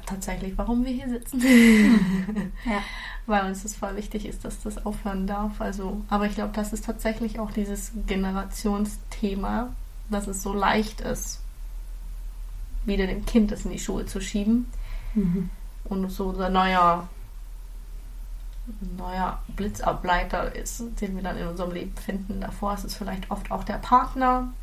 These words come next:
Speaker 1: in der Beziehung mit dem Partner, wo sich das dann äußert. Ähm, ich sag mal, wenn ich jemand bin, der, äh, ein Thema damit hat, Eigenverantwortung zu übernehmen,
Speaker 2: Mhm.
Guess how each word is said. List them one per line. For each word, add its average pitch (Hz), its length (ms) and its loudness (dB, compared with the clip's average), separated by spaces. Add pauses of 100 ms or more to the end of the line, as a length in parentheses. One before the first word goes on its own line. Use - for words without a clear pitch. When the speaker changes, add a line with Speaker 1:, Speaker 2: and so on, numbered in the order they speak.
(460)
Speaker 1:
in 208 120 2
der 196 100 0
Beziehung 202 400 0
mit 196 160 -2
dem 190 140 -4
Partner, 226 440 2
wo 208 100 6
sich 208 200 2
das 214 180 0
dann 208 220 -2
äußert. 214 720 4
Ähm, 196 280 2 (920)
ich - 80 -8
sag 208 120 0
mal, 185 120 4
wenn 185 160 4
ich 202 100 -2
jemand 185 300 2
bin, 180 180 -4
der, 175 680 0
äh, - 720 -8
ein 190 40 -2
Thema 190 240 0
damit 175 260 -2
hat, 196 100 0
Eigenverantwortung 196 680 0
zu 214 120 -4
übernehmen, 202 360 2 (360)
Speaker 2:
Mhm. 208 360 6